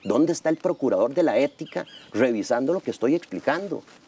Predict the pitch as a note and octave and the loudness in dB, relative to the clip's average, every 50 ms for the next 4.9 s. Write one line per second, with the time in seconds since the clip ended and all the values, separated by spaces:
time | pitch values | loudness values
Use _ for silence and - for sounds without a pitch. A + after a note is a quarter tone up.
0 | - _ - - - - - - - - C3 D#3 F#3 F#3 E3+ G#3 G#3 F#3 F3 D#3+ | -20 _ -20 -20 -20 -20 -20 -6 2 4 4 4 4 2 0 -2 0 0 0 2
1 | D#3+ D#3+ F3 F#3+ F3 - - F#3 F3 - - F#3 F3 E3+ D#3+ D3 B2 - - - | 4 4 2 2 0 -2 -4 -4 -4 0 0 2 2 2 2 0 -2 -2 -2 -4
2 | - - - B2+ D3+ E3 F#3 F#3 - - D#3 C3+ - - A#2 A2 C3+ E3 E3 - | -4 0 2 2 4 4 2 0 -2 -2 -2 -2 0 0 0 2 2 2 0 2
3 | - F#2+ F2+ G2 C3 D3+ F3 F#3+ F#3 - - F3 D#3+ D3+ C3 B2 C3 D#3+ F3+ F#3 | 0 0 2 4 4 4 4 2 -2 -4 -2 2 2 2 4 4 4 4 4 2
4 | G3 G3+ G3+ - - - - - - - - - E3 - C3 D3 C3 | 0 -4 -8 -10 -14 -18 -20 -20 -20 -16 -6 -4 0 0 0 0 -2